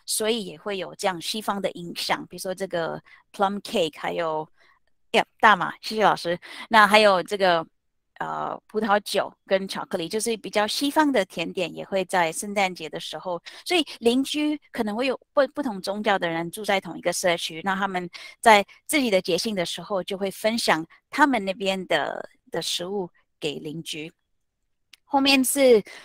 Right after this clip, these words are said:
这个D I Y，那这个大家可以自己，自己看，嗯，这个网络上面都有，而且也有中文版本。我本来有放一个是 chicken tikka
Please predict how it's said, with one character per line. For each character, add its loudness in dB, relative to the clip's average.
这 0
个 8
D 0
I 8
Y， 2
那 2
这 -2
个 4
大 0
家 0
可 -6
以 -4
自 -14
己， -14
自 -8
己 -6
看， 0
嗯， -4
这 -12
个 6
网 4
络 -4
上 0
面 -4
都 -4
有， -2
而 2
且 -4
也 -4
有 -4
中 -8
文 -8
版 -4
本。 -6
我 -6
本 0
来 6
有 -2
放 -2
一 -8
个 2
是 -4
chicken -4
tikka 2